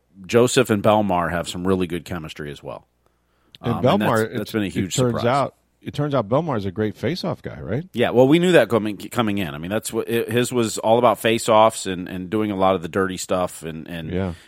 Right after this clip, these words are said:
Speaker 1: and penalty kill and that. Um, but his chemistry with Matthew Joseph i-, has been a, a pleasant surprise, and, and, you know, they're the first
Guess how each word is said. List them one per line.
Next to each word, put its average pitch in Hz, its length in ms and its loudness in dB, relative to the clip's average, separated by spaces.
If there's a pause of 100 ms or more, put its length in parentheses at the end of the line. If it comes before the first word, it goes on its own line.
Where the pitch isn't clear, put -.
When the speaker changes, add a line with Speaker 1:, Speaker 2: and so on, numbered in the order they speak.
(140)
Speaker 1:
and 101 300 -6
penalty 104 320 -2
kill 90 300 -4
and 82 100 -8
that. 71 260 -8 (360)
Um, 85 320 -8
but 107 160 2
his 113 240 0
chemistry 127 480 0
with 95 200 -2
Matthew 101 300 -4
Joseph 101 640 -2 (180)
i-, 92 200 -12
has 85 160 -10
been 90 260 -6
a, 90 100 -6 (180)
a 78 100 -10
pleasant 101 360 -2
surprise, 87 600 2
and, 85 140 -8
and, 80 260 -10 (300)
you 92 80 -8
know, 90 80 -4
they're 107 180 2
the 101 100 -2
first - 380 -4